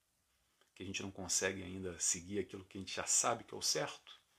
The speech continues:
Que a gente prefere, às vezes, ficar ainda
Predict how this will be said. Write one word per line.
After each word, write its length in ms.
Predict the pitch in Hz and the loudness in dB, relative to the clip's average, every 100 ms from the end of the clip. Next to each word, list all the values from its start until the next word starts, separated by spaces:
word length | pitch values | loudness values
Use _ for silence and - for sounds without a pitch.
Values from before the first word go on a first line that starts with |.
| _ _ _ - - - _ | _ _ _ -20 -20 -20 _
Que 100 | 95 | -6
a 20 | |
gente 220 | 95 104 | -2 -2
prefere, 600 | - 95 - 101 95 90 - _ - | -2 -4 -2 0 0 -4 -12 _ -8
às 200 | 98 85 | -6 -6
vezes, 440 | 92 110 101 90 | -2 0 0 -2
ficar 460 | - - 98 - 101 | -4 -4 -8 -6 -4
ainda 480 | 95 101 90 85 | -2 -4 -4 -6